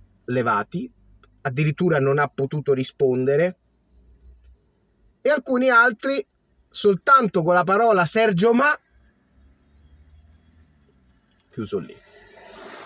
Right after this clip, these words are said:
Oggi è una giornata di critica, è lunedì, lunedì siamo tutti più,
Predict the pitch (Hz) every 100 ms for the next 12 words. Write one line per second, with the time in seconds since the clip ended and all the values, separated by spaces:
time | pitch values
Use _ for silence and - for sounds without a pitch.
0 | - - - _ _ _ _ - 294 202
1 | 196 185 196 196 190 170 185 180 175 165
2 | _ _ - 170 - 139 110 120 104 104
3 | - _ - 135 156 202 190 208 160 _
4 | 131 135 135 151 143 131 131 143 - 131
5 | 127 131 131 127